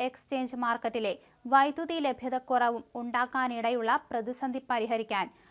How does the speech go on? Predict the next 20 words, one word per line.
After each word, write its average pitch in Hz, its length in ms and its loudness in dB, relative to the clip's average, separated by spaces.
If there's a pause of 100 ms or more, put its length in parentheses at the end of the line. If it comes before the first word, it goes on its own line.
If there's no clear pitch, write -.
(180)
പുതുമാർഗം 320 720 4
സ്വീകരിച്ച് 240 560 0 (220)
കെ 247 100 0 (140)
എസ് 226 180 -8
ഇ - 80 -8
ബി. 208 80 -20 (580)
ഹ്രസ്വകാലത്തേക്ക് 330 1000 4 (380)
ടേം 302 200 6 (240)
എ 277 40 4 (180)
ഹെഡ് 311 260 0 (220)
മാർക്കറ്റ് 277 520 2 (640)
അഞ്ഞൂറ് 359 420 4
മെഗാവാട്ടിന്റെ 285 640 6 (120)
ഹ്രസ്വകാല 277 640 4 (100)
കരാറിലെത്തി. 247 600 0 (440)
പവർ 294 260 8 (140)
എക്സ്ചേഞ്ച് 294 480 -2
വഴിയാണ് 262 420 4 (220)
വൈദ്യുതി 240 420 0 (120)
വാങ്ങുന്നത്. 214 460 0